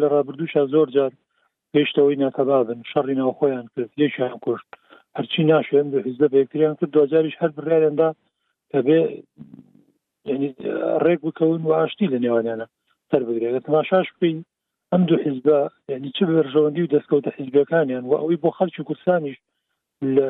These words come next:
سایی ئیستقلالی نێوان ئەم دوو حیزبەیە بووە بە دەستکەوت،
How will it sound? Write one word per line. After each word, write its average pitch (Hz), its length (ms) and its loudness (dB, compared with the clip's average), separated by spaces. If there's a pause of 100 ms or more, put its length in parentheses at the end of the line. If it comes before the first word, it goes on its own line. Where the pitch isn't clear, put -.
(200)
سایی 160 320 2
ئیستقلالی 151 600 -2
نێوان 143 240 2
ئەم 160 120 -6
دوو 135 160 -4
حیزبەیە 151 400 0
بووە 170 200 2
بە 156 120 2
دەستکەوت، 180 380 0